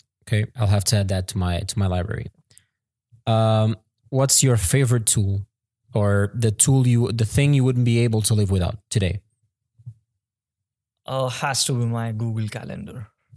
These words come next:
Speaker 1: Google Calendar?
Speaker 2: Yeah, because, uh, I have this thing of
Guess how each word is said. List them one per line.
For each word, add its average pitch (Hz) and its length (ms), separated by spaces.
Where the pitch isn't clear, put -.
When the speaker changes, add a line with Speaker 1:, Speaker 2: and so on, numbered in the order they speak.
Speaker 1:
Google 160 240
Calendar? 117 460
Speaker 2:
Yeah, 107 320
because, 117 540
uh, 143 320
I 147 120
have 151 220
this 151 160
thing 139 280
of - 720